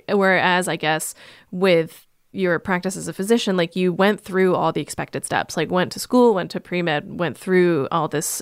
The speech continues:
uh, training to become a physician. On the other hand, like, on the culinary side of things, like, do you ever find yourself,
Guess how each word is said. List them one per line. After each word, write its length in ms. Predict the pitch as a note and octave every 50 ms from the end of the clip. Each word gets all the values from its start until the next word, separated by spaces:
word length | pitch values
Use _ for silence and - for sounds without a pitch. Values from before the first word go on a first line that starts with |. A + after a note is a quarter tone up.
| - -
uh, 200 | - E3+ D3 C3+
training 500 | - - - F#3 G3 F#3+ F3+ E3+ E3+ E3
to 120 | - F#3+
become 440 | E3+ F3 E3 - - - E3+ E3+ E3
a 40 | D#3
physician. 600 | - D#3+ D3 E3 F3+ F#3 - - E3+ D#3+ E3 E3+ - - - - - - - - - - _ _
On 140 | A3 G#3+ G#3+
the 120 | G#3 G3+
other 160 | G#3+ A#3+ B3 C4
hand, 200 | A#3+ G#3+ G3+ G3
like, 260 | F#3+ F#3 F3+ - _ _ - -
on 160 | G3 G#3 G#3+
the 80 | G#3 G3+
culinary 480 | - - A3 A#3 A#3 A3+ G#3 F#3 F3+ F3
side 280 | - F3+ F3 F3+ F3
of 80 | F3 E3+
things, 300 | - C#3+ B2+ C3+ E3+ -
like, 260 | E3 D#3+ D#3 - _
do 100 | - G3
you 200 | F#3+ G3 G3+ G3
ever 260 | - - G3 G3+ G#3+ G3+
find 240 | - F#3 F3+ F3+ F3
yourself, 680 | F3+ F3+ - F3 D#3+ E3 E3 D#3+ - - - - -